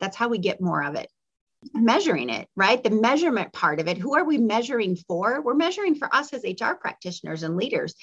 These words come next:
to see into kind of that talent landscape of the organization. So I think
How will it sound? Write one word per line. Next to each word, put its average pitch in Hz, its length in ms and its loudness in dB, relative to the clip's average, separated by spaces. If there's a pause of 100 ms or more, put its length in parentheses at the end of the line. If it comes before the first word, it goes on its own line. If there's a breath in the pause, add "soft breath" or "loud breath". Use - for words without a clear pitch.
(280 loud breath)
to 240 100 0
see 285 340 2
into 294 520 4
kind 226 200 -2
of 196 60 -2
that - 160 -2
talent 226 480 -4
landscape 170 460 -4
of 170 80 -4
the 160 100 -6
organization. 160 840 -6 (320 loud breath)
So - 100 0
I 240 60 4
think 330 300 0